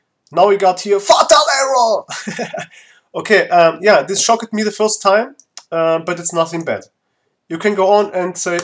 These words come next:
"Okay, the first thing what you should disable is this shit here, okay? Whatever you type in, this will not work.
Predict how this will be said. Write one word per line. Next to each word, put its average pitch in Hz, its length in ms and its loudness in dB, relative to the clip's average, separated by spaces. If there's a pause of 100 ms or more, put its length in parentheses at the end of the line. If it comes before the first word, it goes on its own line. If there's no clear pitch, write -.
(140)
"Okay, 165 320 -6 (680)
the 151 100 -12
first 311 380 0
thing 185 340 0 (440)
what 170 220 -8
you 180 80 -10
should 202 260 -2
disable 202 560 -2 (600)
is 160 220 -6
this 170 240 -6
shit 127 260 -4
here, 107 220 -14 (480)
okay? 170 240 -8 (840)
Whatever 214 400 0
you 202 120 -4
type 208 300 -2
in, 220 280 -2
this 170 200 -6
will 180 140 -4
not 170 220 -2
work. 165 220 -6